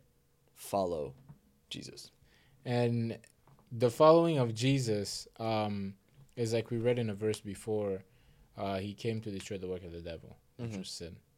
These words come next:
Speaker 1: Exactly.
Speaker 2: Now, this is the reason why you should follow Jesus.
Speaker 1: Mm-hmm.
Speaker 2: The Bible tells us, "For all have sinned
Speaker 1: Mm-hmm.
Speaker 2: and fallen short of the glory of God."
Speaker 1: Yep.
Speaker 2: Now the scripture gives us this principle. It says,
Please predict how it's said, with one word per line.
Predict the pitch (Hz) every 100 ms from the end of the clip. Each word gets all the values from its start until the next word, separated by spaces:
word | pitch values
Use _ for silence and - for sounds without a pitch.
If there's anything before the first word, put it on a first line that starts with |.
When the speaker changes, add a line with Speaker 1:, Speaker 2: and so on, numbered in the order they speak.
| _ - -
Speaker 1:
Exactly. | 107 90 - -
Speaker 2:
Now, | 101
this | 113
is | 117
the | 104
reason | 104 101
why | 98
you | 95
should | - 92
follow | 185 180
Jesus. | 175 156 82 - -
Speaker 1:
Mm-hmm. | 117 101 90 _ -
Speaker 2:
The |
Bible | 95 110 113
tells | - 104
us, | 101
"For | - 92
all | 98 92
have | 90
sinned | - 85 82 - _ _ - 131
Speaker 1:
Mm-hmm. | 101 95 -
Speaker 2:
and | 101 98
fallen | 101 95 92
short | 92 - 113 101 - _ _ - -
of | 92
the | 92
glory | 92 92 87
of | 85
God." | 87 80 - - - -
Speaker 1:
Yep. | 110 - - - _ -
Speaker 2:
Now | 95 104 123 131 120 104
the | 95
scripture | 92 - 107 107
gives | 98 101 98
us | 92
this | 92
principle. | - 98 90 85 87 80 _ _ _ -
It | 101
says, | - 98 90 87 85